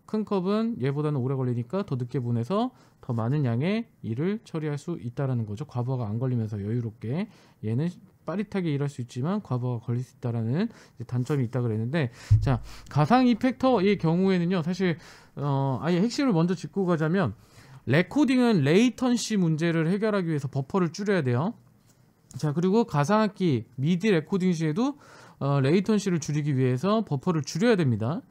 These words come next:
근데 믹스를 할 때는 우리가 레코딩을 하거나 뭐 하지 않잖아요. 뭐 가상악기 뭐 이제 연주를 해서 미디 레코딩하거나 오디오 레코딩을 하지 않기 때문에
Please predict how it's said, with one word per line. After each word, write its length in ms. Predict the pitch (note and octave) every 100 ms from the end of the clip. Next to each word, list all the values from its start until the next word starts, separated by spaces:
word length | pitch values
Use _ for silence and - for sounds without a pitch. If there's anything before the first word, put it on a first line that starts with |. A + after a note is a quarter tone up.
| _ _ _
근데 440 | - F#3 G3+ A#2+ - -
믹스를 640 | C3+ G3+ G3+ - C4+ B3 G3+
할 140 | F3
때는 480 | D#3+ C#3+ C#3+ E3 G2 - -
우리가 320 | C3+ F3+ G3 C#3+
레코딩을 640 | C3+ - A3 G#3 G3+ F#3
하거나 580 | E3 D3+ D3+ D#3+ D3+ G#2+
뭐 220 | C3 B2
하지 220 | D#3+ B3
않잖아요. 580 | D#3 B2+ F#3+ D#3 B2 B2
뭐 100 | A2
가상악기 540 | - A#2+ D#3+ C#3+ -
뭐 280 | B2 A#2 G#2 - A2
이제 200 | A#2+ A2
연주를 420 | A#2+ D#3 E3+ D3
해서 260 | C3 D3+
미디 300 | G3 C3+ C3
레코딩하거나 800 | A#2 A#2 C#3+ C#3 C3 A#2+ C#3 G#3 A3+ - -
오디오 240 | C3 D3
레코딩을 400 | C3 C3 D#3 D#3
하지 180 | E3 F#3
않기 240 | C#3 C3 E3+
때문에 580 | E3 D#3 F3+ G#3+ B2+